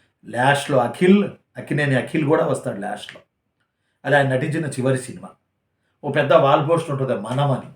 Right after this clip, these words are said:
ఆ వాల్ పోస్టర్లు అతికించినప్పుడు నాగేశ్వరరావు గారి, ఆ, ఫోటోనే అతికించే వాల్ పోస్టర్ కింద వచ్చింది. ఇట్లా ఉంటారు ఆయన స్పెక్ట్స్ పెట్టుకొని. అర్థం అట్లా? ఆయన లాస్ట్‌లో అక్కినేని అఖిల్ని ఆ సినిమాలో పరిచయం చేసి,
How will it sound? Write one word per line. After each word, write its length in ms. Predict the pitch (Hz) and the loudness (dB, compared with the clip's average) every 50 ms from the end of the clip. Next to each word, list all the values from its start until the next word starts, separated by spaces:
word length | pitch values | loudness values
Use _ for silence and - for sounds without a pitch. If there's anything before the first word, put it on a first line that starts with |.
| _ _ _ _ _ _ _ _ _ _ _ _ _ 120 | _ _ _ _ _ _ _ _ _ _ _ _ _ -4
ఆ 80 | 123 | -2
వాల్ 260 | 123 127 139 151 160 | 0 2 2 2 2
పోస్టర్లు 260 | 180 185 170 - 170 151 | 2 2 2 2 0 -4
అతికించినప్పుడు 520 | 143 151 156 - 151 156 151 185 208 240 233 202 151 131 | -4 -4 -6 -6 -6 -6 -4 -4 -4 -4 -4 -6 -6 -4
నాగేశ్వరరావు 440 | 120 127 147 151 - 175 170 170 165 | -2 0 0 0 2 4 4 4 6
గారి, 240 | 165 160 160 160 156 147 139 135 - _ _ _ _ _ _ - 135 | 6 4 4 2 -4 -4 -6 -8 -10 _ _ _ _ _ _ -10 -4
ఆ, 160 | 135 135 131 | -2 -2 -2
ఫోటోనే 380 | - - 143 147 165 160 170 | 0 -2 0 0 2 4 4
అతికించే 420 | 160 139 - - 151 127 - 135 120 120 120 117 117 110 | 4 2 2 0 -6 -8 -6 -6 -6 -6 -6 -10 -10 -4
వాల్ 220 | 120 131 143 135 | -2 0 0 0
పోస్టర్ 240 | 139 151 - - - | 0 0 -2 -2 -2
కింద 120 | 131 123 120 | -4 -4 -4
వచ్చింది. 360 | 120 - - - - - - _ _ _ _ _ _ _ - | -6 -8 -10 -12 -14 -16 -20 _ _ _ _ _ _ _ -14
ఇట్లా 260 | 127 135 143 135 127 | -6 0 2 2 2
ఉంటారు 280 | 127 127 139 143 139 127 | 2 2 2 2 2 4
ఆయన 220 | 120 120 117 113 | 2 0 0 -4
స్పెక్ట్స్ 320 | 107 - 127 120 - - 131 | -6 -4 -6 -6 -4 -4 -4
పెట్టుకొని. 360 | 123 - - - 98 95 - _ _ _ _ _ _ _ _ _ _ _ _ _ _ _ _ _ _ _ _ _ - | -6 -6 -6 -12 -16 -18 -18 _ _ _ _ _ _ _ _ _ _ _ _ _ _ _ _ _ _ _ _ _ -12
అర్థం 220 | 135 127 131 160 | -8 -2 0 0
అట్లా? 260 | 160 156 156 160 160 - - - - _ _ _ _ _ - | 2 0 0 -2 -4 -4 -6 -8 -16 _ _ _ _ _ -8
ఆయన 200 | 120 139 151 147 131 | -2 0 0 0 0
లాస్ట్‌లో 640 | 123 127 131 147 170 190 190 - - - 165 160 143 127 127 127 131 - - - _ _ _ _ _ - | 0 0 2 2 2 2 0 -2 -4 -2 2 4 4 6 4 4 2 -2 -6 -12 _ _ _ _ _ -18
అక్కినేని 480 | - - - - 185 185 185 185 180 160 | -18 -14 -6 -2 0 2 4 4 4 4
అఖిల్ని 600 | 135 117 - - - 214 202 196 190 175 143 120 | 4 2 2 4 6 8 10 10 10 8 6 2
ఆ 220 | - - 117 127 | -2 -2 -2 -2
సినిమాలో 420 | 127 - 139 131 143 147 147 147 135 | -2 0 0 2 4 4 4 4 2
పరిచయం 540 | - 127 117 113 - 139 139 139 135 127 117 | 0 0 -2 -2 0 0 2 2 2 2 0
చేసి, 480 | 107 104 104 127 131 - - - - | -4 -6 -4 -2 -2 -4 -4 -8 -14